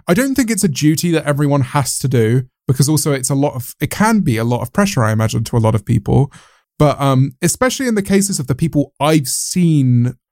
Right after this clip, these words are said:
'cause I, I read, I read through Twitter, I see my mentions, I have my, I don't have notifications on or anything, I'm not, you know, a madman, but I read through when I'm bored. Um, that's probably my go-to read through thing. I don't scroll through TikTok, I don't watch YouTube videos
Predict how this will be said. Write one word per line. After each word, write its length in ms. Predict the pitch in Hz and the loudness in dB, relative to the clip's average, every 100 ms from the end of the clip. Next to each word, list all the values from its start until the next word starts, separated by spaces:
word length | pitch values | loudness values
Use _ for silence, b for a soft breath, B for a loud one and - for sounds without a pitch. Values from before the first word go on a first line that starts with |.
| _ | _
'cause 120 | 202 | -2
I, 180 | 247 247 190 | 0 0 -2
I 80 | 220 | -2
read, 220 | 208 165 - | 2 0 0
I 60 | |
read 220 | 220 233 196 | -2 0 0
through 140 | 123 | -2
Twitter, 360 | - 110 107 117 | -2 -4 0 0
I 80 | 185 | 2
see 160 | 190 | 2
my 160 | 151 123 | 2 2
mentions, 640 | 107 104 101 107 120 147 | 0 -2 -2 0 2 2
I 100 | 147 | 2
have 120 | 143 131 | 2 2
my, 240 | 123 120 B B | 2 2 B B
I 60 | 160 | 0
don't 100 | 170 | 2
have 120 | 156 | 2
notifications 760 | 147 131 131 131 139 - 127 | 2 0 -4 -2 0 2 0
on 100 | 107 | 0
or 100 | 107 | -2
anything, 220 | 107 113 120 | -2 0 2
I'm 140 | 117 | 2
not, 180 | 110 - | 2 0
you 100 | 131 | -2
know, 120 | 113 107 | 0 4
a 40 | |
madman, 640 | 110 120 135 107 104 107 | 4 4 2 -2 -2 0
but 120 | 123 123 | 2 2
I 100 | 127 | 2
read 280 | 135 151 | 2 0
through 280 | - 110 110 | 0 0 2
when 100 | 120 | 2
I'm 120 | 117 | 2
bored. 360 | 113 104 104 127 B B B | 0 0 0 -2 B B B
Um, 200 | - 117 | -2 2
that's 120 | 127 143 | 2 2
probably 200 | 220 208 | 2 2
my 120 | 143 | 2
go-to 480 | 131 147 131 143 135 | 2 0 2 0 0
read 360 | 127 135 127 | 0 0 0
through 240 | - 143 127 | 0 0 2
thing. 180 | 151 | 2
I 60 | 123 | 2
don't 220 | 131 143 | 0 -2
scroll 280 | - 143 135 | -4 -2 -2
through 200 | - 135 | 0 -2
TikTok, 440 | - 123 - 131 | -2 -6 -2 -2
I 40 | 123 | 2
don't 180 | 127 123 | 0 0
watch 160 | 127 | -2
YouTube 240 | 123 120 123 | -2 0 0
videos 420 | 120 117 117 | 2 2 0